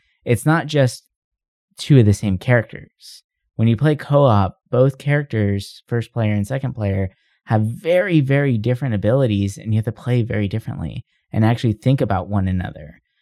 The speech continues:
So, like, the first player is very short range. Uh, they just have the mace, so they can only hit things that are right in front of them.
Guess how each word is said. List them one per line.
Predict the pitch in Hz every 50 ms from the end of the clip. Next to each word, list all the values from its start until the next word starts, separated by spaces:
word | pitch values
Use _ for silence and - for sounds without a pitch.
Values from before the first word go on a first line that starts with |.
| _ _
So, | - - 127 120 117 113 110 104 -
like, | 113 123 110 104 101 -
the | 110 107
first | - 147 151 160 -
player | - 131 113 110 107 104 101 101 104 - - _ -
is | 107 101 95 98
very | 95 101 107 117 123 123 113
short | 104 - - - 120 113 -
range. | 65 82 92 87 82 87 98 - 82 - - - _ _ _ _ _ _ -
Uh, | - 101 95 92 90 92
they | 95 98
just | 95 98 -
have | 104 98
the | 101
mace, | 101 101 95 95 95 101 101 -
so | - 101
they | 98
can | 95 - 110
only | 98 101 101 98
hit | 104 104 -
things | - 104 98 101
that | 101 90 98
are | 95
right | 101 101 104
in | 107
front | - 104 98 95
of | 90
them. | 101 98 95 95 98 101